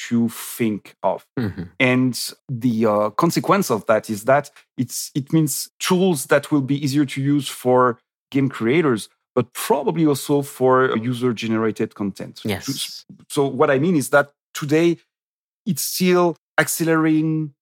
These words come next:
Speaker 1: crafts and discipline. That's really, uh, the, the key of it. And in five years, that's when we're going to see, you know, real new experiences, whether it's in, from the game creator's perspective or the gamer's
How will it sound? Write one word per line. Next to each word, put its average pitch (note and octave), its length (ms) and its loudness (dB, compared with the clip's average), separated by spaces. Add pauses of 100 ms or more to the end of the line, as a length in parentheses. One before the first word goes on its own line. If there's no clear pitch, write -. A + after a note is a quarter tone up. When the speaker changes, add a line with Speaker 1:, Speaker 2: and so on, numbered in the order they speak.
(140)
Speaker 1:
crafts - 760 -2
and B2 160 0
discipline. D3+ 760 -6
That's B2 280 -4
really, C#3 200 2
uh, A#2+ 140 4
the, A2+ 160 -10
the A#2 140 -10
key - 240 -6
of C3 160 0
it. D3 220 -6 (200)
And C3 140 2
in E3 120 4
five F3 380 0
years, D#3+ 340 0 (280)
that's C#3+ 260 0
when E3+ 160 4
we're D3 140 2
going C#3+ 380 0
to C#3 120 -8
see, D#3 500 -4
you C3 120 -10
know, B2 200 -2 (440)
real E3 680 2 (380)
new E3+ 380 4
experiences, B2+ 960 0 (220)
whether C#3 520 0
it's - 240 -4
in, A#2 520 0 (140)
from B2 360 2
the G#2+ 100 -2
game C3+ 340 0
creator's C3 380 -4
perspective B2 500 -4
or A2 140 2
the G2+ 80 -6
gamer's G#2+ 520 -2